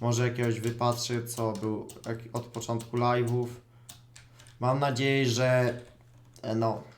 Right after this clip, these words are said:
Mam nadzieję, że jeszcze kiedyś coś nagram, kiedykolwiek za kilka lat. Może przypadkowo nagram jakiś odcinek, zobaczymy, czy,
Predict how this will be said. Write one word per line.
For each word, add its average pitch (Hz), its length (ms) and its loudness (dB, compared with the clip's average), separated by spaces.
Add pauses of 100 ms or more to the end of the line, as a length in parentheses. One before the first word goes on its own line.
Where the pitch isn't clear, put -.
(880)
Mam 139 160 6
nadzieję, 175 340 8
że 147 100 6
jeszcze 160 240 2
kiedyś 151 320 0
coś 151 200 0
nagram, 151 480 8
kiedykolwiek 135 640 2
za 123 120 2
kilka 131 400 -2
lat. 127 280 4
Może 123 360 2 (360)
przypadkowo 123 560 -2
nagram 123 400 2
jakiś 117 280 -2
odcinek, 117 640 0
zobaczymy, 117 800 0 (600)
czy, 113 520 0